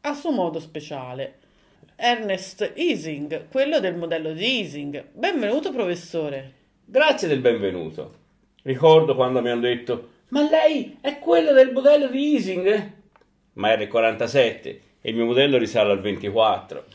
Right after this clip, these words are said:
Speaker 1: Ci può raccontare la sua vita?
Speaker 2: È stata abbastanza avventurosa. Sono nato nel millenovecento a Colonia, in una famiglia ebrea.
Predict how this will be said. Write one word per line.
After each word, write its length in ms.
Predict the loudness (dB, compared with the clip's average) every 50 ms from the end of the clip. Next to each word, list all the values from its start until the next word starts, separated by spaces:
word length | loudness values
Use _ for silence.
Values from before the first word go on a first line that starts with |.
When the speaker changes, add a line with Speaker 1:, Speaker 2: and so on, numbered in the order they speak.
| -20 _ _
Speaker 1:
Ci 160 | -12 -12 -8 -4
può 100 | -2 0 0
raccontare 500 | -2 -2 -4 -8 -8 -4 -2 -2 -2 -2
la 120 | -4 -6
sua 160 | -6 -6 -8 -8
vita? 520 | -6 -10 -8 -6 -6 -6 -6 -6 -10 -20 _ _ _ _ _ _ _ _ _ _ _ _
Speaker 2:
È 140 | -8 -8
stata 220 | -4 -2 2 2 2
abbastanza 400 | 2 2 2 2 2 4 4 0
avventurosa. 760 | 2 2 0 -2 -2 -6 -6 -6 -6 -6 -6 -10 -12 -12 -12 _ _ _ _ _ _ _ _ _ _ _
Sono 300 | _ -4 -2 2 2 2
nato 420 | 2 2 0 -2 -4 0 0 0 2
nel 160 | 2 0 0
millenovecento 1200 | 2 2 2 2 2 2 2 2 0 -2 0 2 2 2 2 0 -4 -2 0 0 0 0 -4 -12 -18 _
a 180 | -4 -2 -2 0
Colonia, 680 | 2 2 4 6 6 6 6 4 2 -2 -4 -6 -8 -12 _
in 160 | -4 -2 0 0
una 120 | 0 -2
famiglia 420 | -2 -4 -6 -6 -6 -4 -4 -6
ebrea. 380 | -6 -4 -6 -6 -6 -6 -10